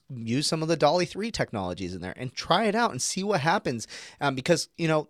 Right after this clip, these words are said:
all of this is a playground meant for you to be able to test things and see how they work. But this is definitely, I think, a tool that you don't want to necessarily just put your head in the sand and say,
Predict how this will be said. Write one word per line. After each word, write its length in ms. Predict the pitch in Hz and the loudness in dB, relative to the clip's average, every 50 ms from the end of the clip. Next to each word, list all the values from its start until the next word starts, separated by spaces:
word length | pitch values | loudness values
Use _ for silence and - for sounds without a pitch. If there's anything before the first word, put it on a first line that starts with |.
| - - | -2 2
all 220 | 160 170 196 202 | 4 4 4 4
of 60 | 190 | 4
this 200 | 185 196 190 - | 2 2 2 0
is 100 | 170 143 | 0 -2
a 40 | 156 | -2
playground 520 | - - - 143 147 139 139 127 117 113 113 | -2 0 0 0 2 2 0 0 0 0 0
meant 180 | 117 113 - | -2 -2 -4
for 120 | - 127 120 | -4 -4 -2
you 200 | 117 120 120 117 | -2 0 -2 -2
to 200 | - - 113 110 | -2 -2 -2 -2
be 160 | 104 - 117 | -2 0 0
able 160 | 113 107 110 | 0 2 0
to 100 | - - | 0 0
test 220 | - 160 151 - - | 0 0 0 0 -2
things 280 | 170 170 156 151 - | -2 -2 -4 -4 -4
and 60 | 131 113 | -6 -4
see 100 | - 139 | 0 2
how 100 | 120 117 | 2 2
they 60 | 107 | 4
work. 280 | 104 110 131 160 - - | 4 2 2 2 2 4
But 200 | - 113 - - - - - - - - - - | 4 4 4 4 -2 -18 -20 -20 -20 -20 -2 4
this 160 | - 175 170 | 4 4 6
is 100 | - 170 | 4 2
definitely, 400 | 135 165 147 147 - 151 139 131 | 2 2 2 4 2 0 0 0
I 40 | 123 | -2
think, 160 | - 139 113 | -2 -2 -2
a 60 | 120 - | -2 -4
tool 360 | - - 127 123 117 113 110 | -4 -2 0 2 4 4 4
that 200 | 110 98 - - | 2 0 0 -2
you 120 | 104 107 | -4 -6
don't 320 | 104 - 131 120 127 - - | -2 0 0 0 0 -2 -2
want 240 | 127 117 113 107 | -2 -2 -2 -2
to 100 | - 123 | -2 -4
necessarily 680 | 110 107 113 104 - 110 104 - 120 107 104 101 101 104 | -2 -2 -2 -2 -2 -2 -2 0 2 2 2 2 2 0
just 200 | 90 98 - - | -2 -6 -8 -6
put 120 | - - | -6 -4
your 100 | - 110 | -2 -2
head 220 | 101 95 120 107 107 | -2 0 -2 -2 -2
in 80 | 104 | -2
the 80 | 104 98 | -2 -2
sand 300 | - - 107 101 101 98 | -2 -2 -2 -2 -2 -4
and 60 | 98 | -4
say, 300 | - - 101 98 95 95 | -2 -2 -2 -2 -4 -6